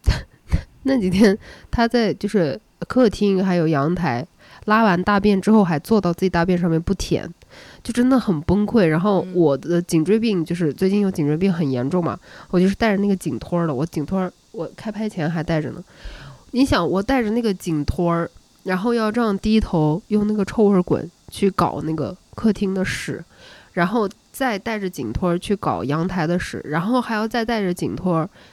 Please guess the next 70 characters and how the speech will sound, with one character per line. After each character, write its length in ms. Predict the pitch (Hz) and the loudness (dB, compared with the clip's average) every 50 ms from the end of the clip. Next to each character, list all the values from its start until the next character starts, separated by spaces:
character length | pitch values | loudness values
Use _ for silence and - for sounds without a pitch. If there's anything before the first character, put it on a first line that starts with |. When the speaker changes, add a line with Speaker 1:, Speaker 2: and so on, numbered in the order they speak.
| _ _ | _ _
Speaker 1:
给 100 | - 160 | -8 -6
它 160 | 151 175 190 | -4 -4 -4
洗 260 | 190 - - - 170 147 | -4 -6 -6 -6 -6 -6
身 300 | - - 170 165 180 170 | -4 -4 -4 -4 -4 -4
子。 240 | - - - - - _ _ _ - - - - - _ | -6 -8 -12 -12 -14 _ _ _ -20 -20 -20 -20 -14 _
我 100 | 185 180 | -10 -6
自 120 | - 233 | -4 -2
从 200 | 214 214 190 190 | -2 0 -2 -2
经 200 | - 214 214 220 | -2 -2 0 0
历 100 | 214 202 | 0 0
了 80 | 185 185 | -2 -2
上 200 | - 226 202 196 | -2 -2 -2 -2
次 120 | - - | -4 -8
可 180 | - - 185 156 | -6 -6 -6 -4
怕 200 | 180 196 196 180 | -2 -2 -2 -2
那 100 | 185 175 | -2 -2
个 80 | 170 | -2
遭 480 | 165 - - - - - 196 190 196 208 | -4 -6 -8 -10 -8 -4 -2 0 0 0
遇 120 | 208 202 | 0 0
以 60 | 160 | 0
后， 180 | 156 175 190 180 | 0 0 -2 0
我 240 | 165 156 151 143 151 | 0 0 -2 -2 -4
在 260 | - - 180 170 165 | -4 -4 -2 -2 -2
淘 120 | - 180 | -4 -6
宝 160 | 190 190 269 165 | -6 -4 -4 -4
上 120 | - 185 | -2 -2
面 100 | 175 165 | -4 -2
发 120 | - 180 175 | -2 -2 -2
现 140 | - 190 185 | 0 -2 -2
一 40 | |
个 60 | 175 180 | -2 -2
神 200 | - 180 165 175 | -2 -2 -2 -2
奇 120 | - 175 | 0 -2
的 60 | 156 | -2
东 140 | 147 156 165 | 0 -2 -2
西， 140 | 175 - 160 | -4 -4 -4
叫 240 | - 160 151 165 - - - - - - - - _ | -4 -2 -2 -4 -6 -10 -16 -20 -20 -20 -20 -20 _
洗 360 | - - - - 196 185 170 | -14 -12 -6 -2 0 0 2
猫 300 | 160 180 190 196 196 202 | 2 2 2 2 2 0
干 280 | 208 - 226 226 233 240 | 0 0 0 0 0 0
洗 200 | - - 190 180 | 0 -2 -2 -2
手 200 | - - - 95 | -2 -2 -4 -6
套， 340 | - - 190 147 113 - 180 - _ _ _ _ _ _ _ _ _ _ _ | -4 -4 -2 -2 -2 -4 -8 -14 _ _ _ _ _ _ _ _ _ _ _
它 140 | - - 202 | -6 -4 -2
还 120 | 190 190 | 0 0
有 120 | 185 170 156 | 2 2 0
椰 280 | 175 180 196 196 196 | 2 2 2 2 2
香 340 | 202 - 208 190 190 196 196 | 0 -2 -4 -6 -4 -4 -6
的。 200 | 180 143 - 165 - _ _ _ | -6 -8 -8 -12 -16 _ _ _
Speaker 2:
嗯。 300 | 147 147 143 143 139 135 - _ _ _ _ _ _ _ _ _ _ - - - | -12 -12 -10 -10 -12 -14 -18 _ _ _ _ _ _ _ _ _ _ -18 -12 -4
Speaker 1:
所 120 | - 202 | 0 0
以 80 | 208 202 | 2 2
就 120 | 208 220 | 2 2
有 80 | 214 202 | 2 4
那 120 | 202 202 | 4 6
种 0 | |
Speaker 2:
哎， 20 | |
真 100 | 202 190 | 6 6
的 60 | 330 370 320 | 6 6 6
很 60 | 180 | 4
香 300 | 156 - - - 175 185 | 2 -2 -4 -4 -4 -2
哎。 160 | 190 165 165 - - | -4 -4 -6 -6 -6
Speaker 1:
嗯。 240 | 196 202 180 165 170 - - - | -6 -4 -4 -4 -6 -10 -14 -12
Speaker 2:
又 120 | - 220 | -12 -10
想 240 | 190 - 175 147 180 | -10 -8 -8 -8 -8
起 120 | - 208 | -8 -8
那 120 | 175 151 147 | -8 -8 -8
个 60 | 143 | -10
味 160 | 139 143 143 | -10 -10 -10
道。 80 | 135 | -12